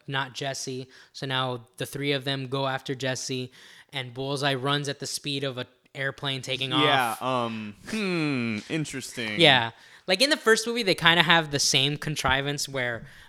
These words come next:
Speaker 1: um, R C is able to go, we have to assume, twenty to thirty miles per hour to catch up to the truck.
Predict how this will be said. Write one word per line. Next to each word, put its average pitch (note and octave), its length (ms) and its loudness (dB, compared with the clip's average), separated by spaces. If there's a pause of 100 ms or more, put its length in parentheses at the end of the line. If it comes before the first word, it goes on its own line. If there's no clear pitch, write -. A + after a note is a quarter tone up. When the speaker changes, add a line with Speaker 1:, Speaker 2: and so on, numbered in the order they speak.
Speaker 1:
um, B2+ 340 0 (100)
R D3 220 2
C C#3 380 -2
is C3+ 100 -2
able C3 240 -4
to - 120 -8
go, C3+ 260 -2
we B2+ 200 -4
have D3+ 240 -4
to D3 80 0
assume, C#3 280 -4
twenty C3+ 300 -6
to C3 80 -4
thirty B2+ 260 -2
miles B2 220 -4
per A#2 160 -4
hour A#2+ 260 0
to B2 80 -6
catch - 260 -2
up B2 80 -12
to C3 100 -8
the A2 100 -8
truck. B2+ 420 -6